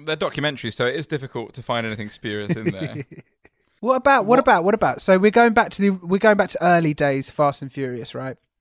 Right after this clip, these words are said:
Speaker 1: Yeah. I've seen maybe the first two.
Speaker 2: Drag racing, simple, not, not in
Speaker 1: Yeah.
Speaker 2: space, not, you know, punching submarines. And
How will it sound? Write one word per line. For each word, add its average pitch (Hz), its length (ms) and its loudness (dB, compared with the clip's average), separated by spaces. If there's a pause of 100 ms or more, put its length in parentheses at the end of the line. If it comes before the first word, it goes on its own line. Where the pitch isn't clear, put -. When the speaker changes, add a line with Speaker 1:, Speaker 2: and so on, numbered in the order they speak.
(220)
Speaker 1:
Yeah. 104 300 -4 (420)
I've 120 160 -4
seen 139 400 -6
maybe 165 240 -6
the 139 60 -8
first 120 320 -6
two. 98 320 -6 (540)
Speaker 2:
Drag 190 280 4
racing, 131 460 -6
simple, 156 440 -4
not, 151 300 -4
not 185 140 0
in 185 80 -4
Speaker 1:
Yeah. 180 60 -6
Speaker 2:
space, 143 420 -2
not, 165 260 -4
you 147 100 -10
know, 143 120 -6
punching 143 420 -10
submarines. 123 540 -8 (520)
And 143 460 -4